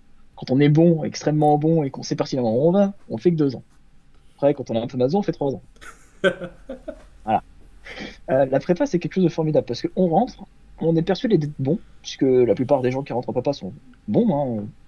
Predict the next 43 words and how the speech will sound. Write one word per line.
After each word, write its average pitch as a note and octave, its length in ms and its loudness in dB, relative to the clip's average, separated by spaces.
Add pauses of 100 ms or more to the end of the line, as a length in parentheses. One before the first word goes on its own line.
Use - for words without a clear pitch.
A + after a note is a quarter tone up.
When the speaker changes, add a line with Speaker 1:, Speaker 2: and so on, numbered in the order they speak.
Speaker 1:
comparés B2 320 2
aux B2+ 140 2
autres C#3 100 0
dans B2 80 0
leur A2 160 0
classe C3 220 0
en - 20 -4
lycée. A2 240 -4 (580)
Et, G#3 300 4
euh, B2+ 520 2
t'arrives, D#3+ 420 -2 (1080)
tu D#3+ 140 -2
te - 20 0
dis, E3+ 160 2
bon, F3 220 2 (360)
je C#3 140 -6
vais, C#3+ 280 4
je C#3 120 -2
vais, B2 220 4
j'attaque E3+ 280 0
mon G3 60 4
premier F3+ 220 2
D F3 80 6
S E3 180 0 (160)
de - 80 -8
maths, G3 300 -4 (240)
toujours D3+ 340 -2
commencer G#2+ 240 -8
par G2+ 100 -6
les C3+ 60 -2
maths. A3 240 -2 (1300)
Tu - 100 -2
révises, E3+ 440 2
tu - 100 -2
te D3 60 0
dis, D3+ 60 -2
je - 40 -4
suis D#3+ 140 -2
bon, E3 180 4
je - 80 -12
suis D3+ 100 -2
super F3+ 280 0
chaud. E3 180 0